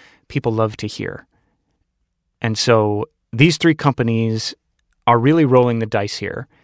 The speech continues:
and trying to do it the right way. And not only did they do that, but they did it, I can't remember if I said this already, forty-five times.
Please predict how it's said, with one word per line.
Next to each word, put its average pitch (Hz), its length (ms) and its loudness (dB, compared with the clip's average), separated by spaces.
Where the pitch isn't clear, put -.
and 98 440 -4
trying 131 360 0
to 139 100 -6
do 110 220 0
it 104 120 -4
the 101 100 -2
right 98 300 -2
way. 117 340 -4
And 113 600 2
not 156 200 2
only 165 340 0
did 143 220 2
they 127 120 4
do 151 200 -2
that, - 280 -4
but 156 180 2
they 160 140 2
did 165 220 2
it, 131 200 2
I 123 80 -2
can't 185 200 -10
remember 151 200 0
if 131 100 -2
I 135 60 4
said 151 200 0
this 139 140 -4
already, 110 380 -2
forty-five 190 500 2
times. - 520 -16